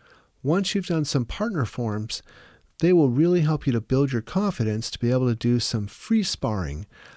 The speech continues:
and just playing around with your friends in class without having any preconception, and just test out moves and test out defenses and gain some real skills. If you're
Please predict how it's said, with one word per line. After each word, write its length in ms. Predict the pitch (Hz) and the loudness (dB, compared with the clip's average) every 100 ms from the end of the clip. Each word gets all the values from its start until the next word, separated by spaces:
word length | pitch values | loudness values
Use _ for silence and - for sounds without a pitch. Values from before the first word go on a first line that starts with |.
| - _ | -20 _
and 120 | 117 | -2
just 200 | 120 - | -2 -4
playing 380 | - 175 175 165 | -4 0 2 2
around 320 | 131 131 135 | 0 0 0
with 220 | 123 - | 0 -2
your 100 | 117 - | -6 -6
friends 400 | - 143 135 127 | -4 -2 -2 -2
in 100 | 113 | -4
class 580 | - 120 117 113 - - - - - _ | -4 -4 -2 -2 -4 -8 -14 -20 -20 _
without 460 | 117 117 156 202 - | -4 0 2 0 0
having 500 | 143 139 135 127 117 - _ | -2 0 -2 -2 -4 -10 _
any 560 | 127 123 123 117 110 101 - | -2 0 0 0 -2 -6 -14
preconception, 1500 | - - 131 127 123 120 110 _ - 107 - 143 135 - 139 120 | -12 -2 0 2 2 0 -4 _ -2 0 2 0 0 0 0 0
and 120 | 98 | 0
just 260 | 160 135 | -2 -2
test 320 | - 175 160 - | 0 0 2 0
out 200 | 135 139 | -2 0
moves 340 | 131 135 120 | 2 2 0
and 140 | 92 | -4
test 320 | - 151 - 143 | -2 -2 0 -2
out 160 | 123 | -4
defenses 640 | 117 117 - 110 - 107 - | -2 -2 -2 -6 -6 -8 -6
and 180 | 98 | -6
gain 220 | - 113 120 | -2 0 0
some 240 | - 104 | -2 -2
real 240 | 101 104 | -2 -2
skills. 640 | 95 - 98 80 64 - - _ _ - - _ | -4 -4 -4 -4 -6 -8 -10 _ _ -20 -20 _
If 160 | 101 | -8
you're 120 | 107 | -6